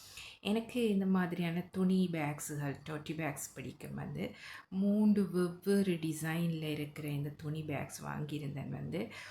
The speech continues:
ஒன்று செவன் பாயிண்ட் ஃபைவ் ரிங்கட்ஸுக்கு வாங்கியிருந்தேன்.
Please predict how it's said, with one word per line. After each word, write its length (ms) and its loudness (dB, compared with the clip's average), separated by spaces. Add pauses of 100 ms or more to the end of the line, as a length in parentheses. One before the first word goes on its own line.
(240)
ஒன்று 440 6 (220)
செவன் 480 2
பாயிண்ட் 340 -2
ஃபைவ் 480 -2
ரிங்கட்ஸுக்கு 600 -6
வாங்கியிருந்தேன். 680 -4